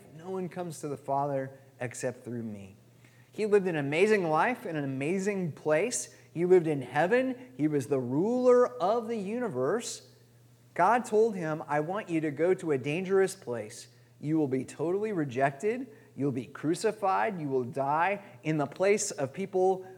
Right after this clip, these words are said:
uh, that I love and for the sake of people that I love who are facing terrible judgment." Jesus said, "Yes,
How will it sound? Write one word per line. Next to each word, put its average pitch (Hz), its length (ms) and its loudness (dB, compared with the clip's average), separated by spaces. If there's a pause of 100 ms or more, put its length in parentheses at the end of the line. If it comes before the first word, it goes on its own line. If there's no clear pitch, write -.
uh, 135 260 -4
that 143 240 0
I 170 240 2
love 147 400 2
and 170 140 -6
for 147 100 -12
the 135 120 -6
sake 190 300 -4
of 196 100 -4
people 139 280 -8
that 120 100 -6
I 113 160 -4
love 110 420 -6 (300)
who 156 80 -2
are 156 120 0
facing 170 600 -6 (240)
terrible 202 680 -2
judgment." 123 560 -4 (680)
Jesus 156 440 -2
said, 120 520 -4 (320)
"Yes, 104 460 -16